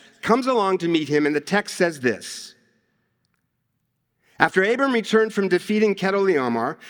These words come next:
Melchizedek, king of Salem, brought out bread and wine. He was priest of God Most High, and he blessed Abram, saying, 'Blessed be Abram by God Most High, creator of heaven and earth,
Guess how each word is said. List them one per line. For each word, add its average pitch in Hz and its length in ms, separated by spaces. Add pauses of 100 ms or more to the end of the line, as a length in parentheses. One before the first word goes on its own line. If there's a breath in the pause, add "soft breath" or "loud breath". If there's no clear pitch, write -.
(140 loud breath)
Melchizedek, 165 760
king 240 320
of 214 140
Salem, 151 400
brought 165 260
out 156 220
bread 160 220
and 147 160
wine. 85 400 (520 soft breath)
He 196 120
was 185 160
priest 226 360
of 151 160
God 196 300
Most 214 260
High, 139 380 (160 loud breath)
and 143 120
he 147 80
blessed 208 380
Abram, 156 380
saying, 139 460 (240 loud breath)
'Blessed 185 420
be 214 240
Abram 180 300
by 131 120
God 165 380
Most 202 240
High, 139 320 (220 loud breath)
creator 160 320
of 139 100
heaven 175 280
and 160 120
earth, 92 420